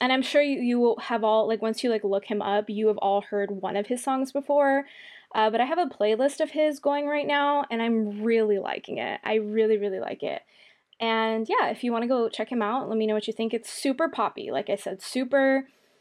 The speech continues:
pop, like, music that you just scream your, your lungs out to and you kinda dance around. That's what I feel like it is. And then finally, music, um, something that happened this week, and I said I was gonna talk about it because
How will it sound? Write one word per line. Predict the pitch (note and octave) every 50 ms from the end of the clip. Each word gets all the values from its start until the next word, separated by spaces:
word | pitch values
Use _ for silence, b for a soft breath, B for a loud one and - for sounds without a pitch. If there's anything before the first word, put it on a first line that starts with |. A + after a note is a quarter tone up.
| b b b b _ _
pop, | - - - C#4+ C4 C4 B3+ B3+ B3 B3 B3 - -
like, | A#3+ A3 G#3+ G#3 G3+ G3+ G3 G3 - - - - B B B B B B B _ _ _ _ _ _ _ _ _ _ _ _ _ -
music | B3+ B3+ C4+ D4 C#4+ D4+ C4+ C#4+
that | B3+ A3
you | A#3+ A#3+ G#3
just | A#3 A3 - - -
scream | - - B3 A3+ A3+ A3+
your, | A#3 A#3 A3+ A3 A3 G#3+ - - -
your | - A3 A3 G#3+
lungs | G#3 G#3 A3 A3+ A3+
out | A#3 A3 A3
to | - B3 A3+
and | G#3+ G#3
you | G#3
kinda | G#3 G#3 G#3 G#3
dance | G3+ G3+ G3+ G#3 G#3 -
around. | A3 G#3+ G#3+ G#3+ A3 A#3 A#3+ A#3+ A#3+ A#3 -
That's | G3 G3+ G3 - - - - - -
what | - A3+ G#3 G3 G#3+ G3+ G3 G3+ - - _ _ _ _ _ _ _ _ -
I | G#3+ G#3+
feel | G#3 - - G3+ F#3+
like | - - - - _ - - _ -
it | A3+ -
is. | - - A3 A3+ - - - - _ _ _ _ B B B B B B B B B B B B B B -
And | C4 C4+ C#4
then | C#4+ C#4+
finally, | C#4 - E4+ F#4 G4 G4+ G4 F#4+
music, | F4+ D#4+ D#4 D#4 C#4+ D#4 D#4 D#4 D4+ D#4 - B B B B B B B B
um, | - A3 A3 A3+ A3 A3
something | A3 - A#3 B3 C4+
that | D4 -
happened | D#4+ D4+ C#4 D4+ D4
this | D4 C#4+ -
week, | C4 C4 B3+ B3
and | - - G#3
I | G3+
said | G#3 - - F#3+
I | G#3 A#3
was | B3 C#4 C4
gonna | - D4+ D#4+
talk | D#4+ - A3+ A3 A3
about | - G#3 G#3 G3+ G3+
it | G#3+ B3 C4 - G#3
because | A3 G#3+ - - G#3+ G#3 G#3 G#3 G#3 G3+ G3+ - -